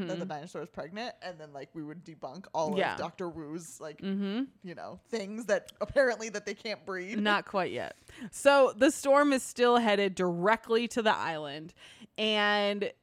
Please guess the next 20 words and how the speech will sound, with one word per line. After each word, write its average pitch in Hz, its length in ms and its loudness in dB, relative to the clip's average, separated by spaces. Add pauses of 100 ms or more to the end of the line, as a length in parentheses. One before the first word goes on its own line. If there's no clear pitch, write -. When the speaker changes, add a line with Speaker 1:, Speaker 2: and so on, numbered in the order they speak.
(180)
Speaker 2:
so 240 240 4
this 294 220 0
is 294 100 0
where 220 160 6
Nedry's 196 400 0
like, 180 160 0
"All 185 80 2
right, 175 160 2
I 185 80 0
need 202 180 -2
to 214 140 -2
make 175 240 0
my 160 120 -2
move 165 360 -4
towards 156 320 -8
these 156 180 -10
Speaker 1:
I 180 140 -2
guess 190 60 2
Speaker 2:
embryos." 254 580 0
Speaker 1:
they - 80 -12